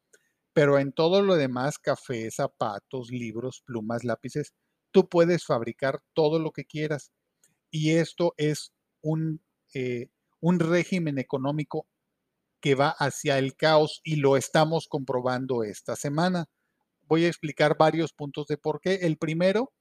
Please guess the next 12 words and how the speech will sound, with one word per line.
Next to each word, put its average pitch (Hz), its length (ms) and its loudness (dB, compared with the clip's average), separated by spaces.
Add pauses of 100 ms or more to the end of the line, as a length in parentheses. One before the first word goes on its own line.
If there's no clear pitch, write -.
(240)
es 147 140 -2
porque 165 300 -2
no 156 220 2
puedes 170 360 2
controlar 135 640 0
las 143 300 0
acciones 147 680 -2
de 123 140 -2
grandes 135 560 -2
masas 135 440 -2
de 156 100 -2
gente 139 420 -10